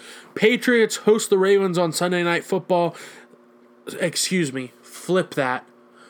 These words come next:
The Ravens host the Patriots on Sunday Night Football. This is going to be a great game, and I think that the Ravens are going to upset the Patriots. I think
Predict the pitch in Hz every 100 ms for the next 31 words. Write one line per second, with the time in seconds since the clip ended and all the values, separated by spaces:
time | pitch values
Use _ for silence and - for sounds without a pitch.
0 | _ - 143 175 220 233 220 - - 214
1 | 247 - 202 - - 233 226 - 147 139
2 | - 156 139 - 156 147 147 139 139 -
3 | 139 - 135 135 - _ - - - -
4 | - _ _ _ _ _ _ _ _ _
5 | - 233 - 180 147 143 196 175 165 151
6 | 131 147 170 180 180 180 202 202 - _
7 | _ _ _ _ _ _ _ _ _ _
8 | _ _ - 160 143 131 127 - - 185
9 | 180 185 - - 151 156 139 151 160 160
10 | 156 143 147 147 143 131 - 160 - 175
11 | 165 156 147 143 - 139 135 - - -
12 | - - - _ _ _ _ _ - 147
13 | 143 180 170 151 - -